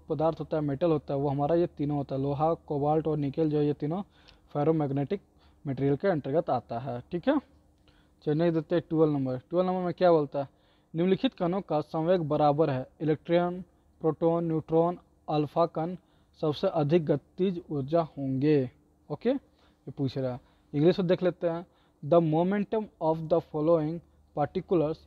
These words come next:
is equal which electron, proton, neu-, neutron,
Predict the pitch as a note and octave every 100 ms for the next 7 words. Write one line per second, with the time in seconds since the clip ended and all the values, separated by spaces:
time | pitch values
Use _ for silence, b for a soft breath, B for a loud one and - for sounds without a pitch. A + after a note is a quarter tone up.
0 | - E3 F3 - F3 - G#3 G#3 D#3 F#3
1 | - - D3 - b b - - E3 E3
2 | - F3+ D#3 - E3 D#3 F3+ E3+ D#3 -
3 | E3 D#3+ - - G3+ E3+ D#3+ F#3 E3